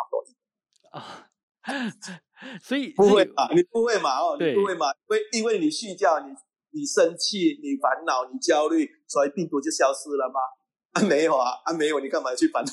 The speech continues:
Speaker 1: 消失了？
Speaker 2: 对。
Speaker 1: <laughs> 它就不会消失啊。
Speaker 2: 对，
Speaker 1: 但是，
Speaker 2: 我，啊。
Speaker 1: 但是如果你个日常的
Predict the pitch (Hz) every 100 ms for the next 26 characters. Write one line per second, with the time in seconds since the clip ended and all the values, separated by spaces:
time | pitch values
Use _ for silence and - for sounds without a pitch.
0 | - 156 160 - - 147 - - 143 -
1 | 139 113 98 175 156 - - 339 - -
2 | - 294 120 - _ _ 233 220 202 -
3 | - - 233 156 - _ 135 208 180 214
4 | 180 143 - 165 147 143 170 165 156 -
5 | _ - 202 180 143